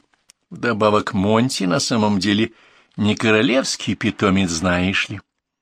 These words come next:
Уиллу немного свесила с своей корзины и говорила с таким видом, словно сообщала секретную информацию, например, о месте хранения лакомств. Несколько лет назад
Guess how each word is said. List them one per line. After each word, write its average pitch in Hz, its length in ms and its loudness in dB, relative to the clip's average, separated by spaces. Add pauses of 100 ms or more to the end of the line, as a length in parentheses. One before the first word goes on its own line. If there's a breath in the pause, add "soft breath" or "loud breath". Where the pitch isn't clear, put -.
(460)
Уиллу 107 480 2
немного 147 400 2
свесила 131 640 0
с - 100 -4
своей 135 260 -2
корзины 131 500 0 (800)
и 131 120 -4
говорила 110 340 2
с - 100 -4
таким 101 340 0
видом, 131 380 2
словно 101 280 -2
сообщала 101 580 0
секретную 110 600 0
информацию, 117 640 0 (300 loud breath)
например, 98 400 -2
о 110 120 -2
месте 98 380 -2
хранения 98 460 -2
лакомств. - 560 -4 (1500)
Несколько 180 640 2
лет 165 300 0
назад 147 720 0